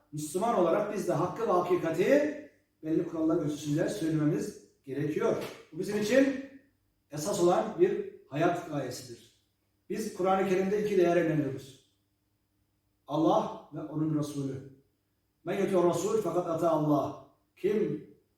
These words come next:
Resul'e itaat etmişse Allah'a itaat, itaat etmiş olur diyor Kur'an-ı Kerim. Bu bizim için bir hayat gayesi. Yani Kur'an'da ifade edilen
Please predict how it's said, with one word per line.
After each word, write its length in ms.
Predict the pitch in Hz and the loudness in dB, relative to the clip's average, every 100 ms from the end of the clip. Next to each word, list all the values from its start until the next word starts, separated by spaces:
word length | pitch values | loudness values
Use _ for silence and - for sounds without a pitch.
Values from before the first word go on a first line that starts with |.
| _ _ _ _ _ _ _ _ _ _ _ _ _ _ _ 139 | _ _ _ _ _ _ _ _ _ _ _ _ _ _ _ -8
Resul'e 380 | 160 160 175 175 | -4 4 8 8
itaat 300 | 175 170 170 | 8 4 0
etmişse 640 | 180 208 - 185 - - | -2 -4 -2 0 0 -2
Allah'a 320 | 151 156 165 156 | -2 2 2 2
itaat, 300 | 147 147 147 - - | 0 0 -2 -10 -12
itaat 340 | 147 143 151 147 | -10 -4 -2 -2
etmiş 260 | 143 - | -4 -8
olur 200 | 135 135 | -6 -6
diyor 140 | 135 120 | -6 -8
Kur'an-ı 240 | 131 127 | -8 -10
Kerim. 280 | - 113 - - _ _ _ _ _ _ _ _ _ _ _ _ _ _ _ _ _ _ _ - _ _ _ _ | -12 -14 -16 -20 _ _ _ _ _ _ _ _ _ _ _ _ _ _ _ _ _ _ _ -20 _ _ _ _
Bu 100 | - | -4
bizim 180 | 262 254 | 0 0
için 260 | 247 247 226 | 0 0 0
bir 60 | 220 | 2
hayat 320 | 196 214 190 | 4 4 4
gayesi. 380 | 160 139 - - - - | 2 0 -4 -10 -16 -4
Yani 320 | 180 202 196 | 0 0 0
Kur'an'da 600 | 190 208 214 240 254 - | 0 0 2 4 4 0
ifade 300 | - 190 196 | -4 0 2
edilen 600 | 190 180 196 - - - | 4 4 2 -2 -8 -16